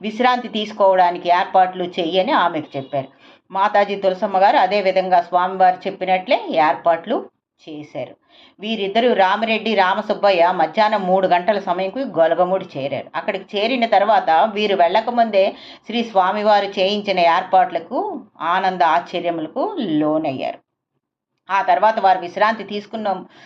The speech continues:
తర్వాత శ్రీ భగవాన్ వెంకయ్య స్వామి వారిని కలిసినప్పుడు ఈ రామిరెడ్డిని చూసి, ఈ రామిరెడ్డి ఏమీ చెప్పకముందే స్వామివారు ఇలా అన్నారు, "అమ్మని వదిలి ఎందుకు వచ్చావు? అమ్మ దగ్గరే ఉండవలసింది. రేపు జాబు వస్తుంది. నువ్వు ఏర్పేడు ఆశ్రమం దగ్గర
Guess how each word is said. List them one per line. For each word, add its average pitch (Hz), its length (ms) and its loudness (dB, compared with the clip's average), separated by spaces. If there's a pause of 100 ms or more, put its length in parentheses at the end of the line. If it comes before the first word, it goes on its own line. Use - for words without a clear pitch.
(140)
తర్వాత 202 500 2
శ్రీ 240 120 -4
భగవాన్ 202 400 2
వెంకయ్య 196 420 2
స్వామి 196 380 0
వారిని 208 280 2
కలిసినప్పుడు 196 680 0
ఈ 208 200 0
రామిరెడ్డిని 202 1300 -2
చూసి, 220 380 -4
ఈ 220 240 -2
రామిరెడ్డి 202 580 0
ఏమీ 196 360 -2
చెప్పకముందే 185 760 0
స్వామివారు 196 640 0
ఇలా 180 220 0
అన్నారు, 156 340 0
"అమ్మని 202 400 -2
వదిలి 185 300 0
ఎందుకు 190 380 -4
వచ్చావు? 151 420 -6 (340)
అమ్మ 208 200 0
దగ్గరే 202 380 2
ఉండవలసింది. 165 800 -2
రేపు 226 340 -2
జాబు 170 420 2
వస్తుంది. 156 520 -8 (420)
నువ్వు 220 280 -6
ఏర్పేడు 220 560 0
ఆశ్రమం 185 540 0
దగ్గర 175 640 2